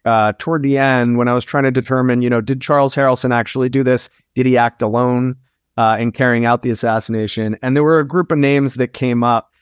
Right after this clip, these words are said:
that the F B I had determined these people didn't have anything to do with this.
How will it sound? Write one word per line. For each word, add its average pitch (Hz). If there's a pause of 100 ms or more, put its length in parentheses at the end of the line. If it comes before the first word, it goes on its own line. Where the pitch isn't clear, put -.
(180)
that 127
the 147
F 151
B 147
I 143
had 131
determined 123 (260)
these 113
people 117
didn't 113
have 113
anything 107
to -
do 110
with 107
this. 98